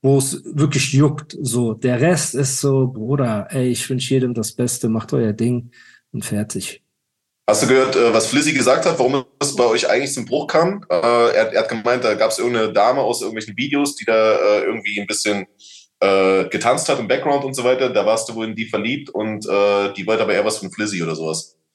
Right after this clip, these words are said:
Speaker 1: Bro,
Speaker 2: Hast du das mitbekommen?
Speaker 1: ich hab, ich hab mir das nicht, <laughs> ey, guck mal, das ist so nice.
Speaker 2: <laughs>
Speaker 1: Ich hab mir das nicht angehört, ne? Aber es ist auf jeden Fall stark. Nach wie viel, wie viele Jahre bin ich nicht mehr bei Maskulin?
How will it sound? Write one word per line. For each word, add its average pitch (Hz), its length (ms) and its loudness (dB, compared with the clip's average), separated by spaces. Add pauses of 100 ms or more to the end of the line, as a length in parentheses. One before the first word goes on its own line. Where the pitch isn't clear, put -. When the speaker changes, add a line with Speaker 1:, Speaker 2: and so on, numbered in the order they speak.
(160)
Speaker 1:
Bro, 117 140 0
Speaker 2:
Hast 113 160 0
du - 80 -8
das 110 80 -8
mitbekommen? 139 220 0
Speaker 1:
ich 131 60 -2
hab, - 100 -12
ich 127 180 -4
hab 113 80 0
mir 120 100 0
das 117 240 -4
nicht, - 280 -6
<laughs> 135 180 -2
ey, 131 140 0 (360)
guck 143 220 2
mal, 143 160 2 (360)
das 147 180 0
ist 120 160 -2
so 120 60 2
nice. 131 380 2
Speaker 2:
<laughs> - 100 0 (960)
Speaker 1:
Ich 131 200 0
hab 185 140 4
mir 165 100 4
das 165 240 2
nicht 156 200 4
angehört, 170 560 2 (440)
ne? 151 420 2 (240)
Aber 139 200 2
es 151 100 0
ist 135 60 -4
auf 143 140 0
jeden 160 140 0
Fall 143 180 0
stark. 156 540 0 (140)
Nach 143 260 2
wie 151 180 2
viel, 160 180 0 (300)
wie 147 180 2
viele 165 220 2
Jahre 151 240 4
bin 143 140 2
ich 156 120 2
nicht 156 160 2
mehr 143 120 2
bei 135 420 2 (260)
Maskulin? 135 800 2